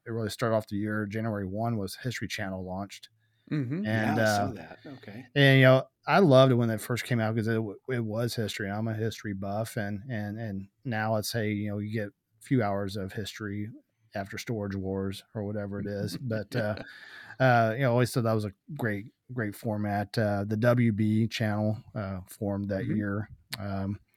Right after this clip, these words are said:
Speaker 2: Golf Channel too, didn't
Speaker 1: yeah,
Speaker 2: it?
Speaker 1: Golf Channel, uh, Classic Sports Network, uh, later known as E S P N Classic, um,
Speaker 2: Hmm.
Speaker 3: Oh,
Speaker 1: popped up
Speaker 3: interesting.
Speaker 1: that year. Um, the National Hockey League, uh, channel. Um,
Speaker 2: One of the shows that was popular back then, uh, Home Improvement.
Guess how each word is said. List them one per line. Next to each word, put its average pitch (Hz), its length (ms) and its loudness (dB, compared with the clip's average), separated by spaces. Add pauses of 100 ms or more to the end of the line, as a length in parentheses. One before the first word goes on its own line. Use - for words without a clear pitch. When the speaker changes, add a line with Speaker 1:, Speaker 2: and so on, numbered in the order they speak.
(140)
Speaker 2:
Golf 180 220 0
Channel 113 260 -10
too, 160 220 -8
didn't 110 80 0
Speaker 1:
yeah, 113 120 4
Speaker 2:
it? 135 120 -4
Speaker 1:
Golf 123 240 4
Channel, 131 580 6
uh, 113 300 6
Classic 131 320 4
Sports 117 400 0
Network, 120 500 0
uh, 104 160 2
later 104 320 0 (260)
known 110 180 0
as 98 100 -8
E 104 80 -4
S 98 100 -6
P 110 120 -4
N 101 120 -4
Classic, 104 640 -4 (460)
um, 101 160 -8
Speaker 2:
Hmm. 123 220 -4 (480)
Speaker 3:
Oh, - 40 -12
Speaker 1:
popped 117 60 -2
up 113 60 0
Speaker 3:
interesting. 120 340 -4
Speaker 1:
that 113 140 -4
year. 110 480 -2 (120)
Um, 101 640 -4
the 120 80 2
National 110 320 0
Hockey 107 260 -2
League, 104 500 -2 (360)
uh, 98 160 -10
channel. 104 500 -2 (440)
Um, 98 420 -4 (280)
Speaker 2:
One 147 180 0
of 143 40 0
the 131 60 -2
shows 127 360 0
that 127 80 0
was 117 180 -4
popular 123 440 0
back 123 240 0
then, 120 460 -2
uh, 117 200 -4
Home 131 220 -2
Improvement. 127 520 -4